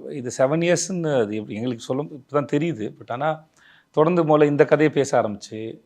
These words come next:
இந்த கதையை வேற ஃபார்ம்ல பேசி, அப்புறம் வேற இன்னும் நாலஞ்சு கதைகள் பேசி, அப்புறம் வெளியிருந்த ஆளுங்கிட்டலாம் கதையை வாங்கி பேசி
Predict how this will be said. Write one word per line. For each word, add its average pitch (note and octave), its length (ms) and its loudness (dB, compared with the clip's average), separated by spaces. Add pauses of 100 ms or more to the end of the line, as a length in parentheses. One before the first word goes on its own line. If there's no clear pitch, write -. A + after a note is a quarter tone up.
இந்த B2+ 160 -4
கதையை C#3+ 340 6
வேற C3+ 280 4
ஃபார்ம்ல C3 220 -2
பேசி, A#2+ 560 -12 (400)
அப்புறம் B2+ 280 -4
வேற E3+ 220 2
இன்னும் D#3+ 220 0
நாலஞ்சு C#3+ 300 4
கதைகள் B2 300 0
பேசி, G#2+ 300 -10
அப்புறம் A2+ 220 -8
வெளியிருந்த D#3+ 340 2
ஆளுங்கிட்டலாம் B2+ 440 2
கதையை A#2 220 -2
வாங்கி G#2+ 180 -4
பேசி G#2 460 -16